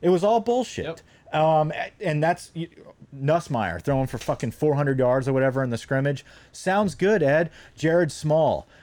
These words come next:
Speaker 1: is your start, is, is the starting linebacker going in two days before, but yet had a torn ligament a week earlier. Like, what,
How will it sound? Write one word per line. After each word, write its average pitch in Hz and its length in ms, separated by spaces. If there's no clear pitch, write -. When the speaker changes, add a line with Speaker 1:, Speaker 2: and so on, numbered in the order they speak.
Speaker 1:
is 135 180
your 139 100
start, 156 360
is, 131 180
is 143 200
the 117 100
starting 156 500
linebacker 127 720
going 131 280
in 131 200
two 147 180
days 139 220
before, 147 400
but 117 180
yet 135 240
had 135 220
a 113 40
torn 151 340
ligament 139 440
a 113 80
week 123 320
earlier. 170 480
Like, 156 160
what, 277 240